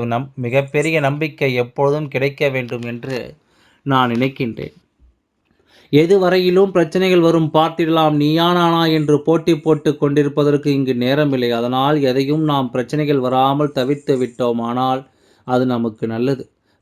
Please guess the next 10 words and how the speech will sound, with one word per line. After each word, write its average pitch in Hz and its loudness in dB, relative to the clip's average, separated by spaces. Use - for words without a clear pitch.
பிரச்சனைகள் 151 0
எதுவும் 151 4
இல்லாமல் 156 4
நாம் 143 2
தப்பித்து 147 0
கொண்டோமானால் 135 2
அது 135 0
நிச்சயமாக 143 -2
நான் 131 -2
நமக்கு 127 -8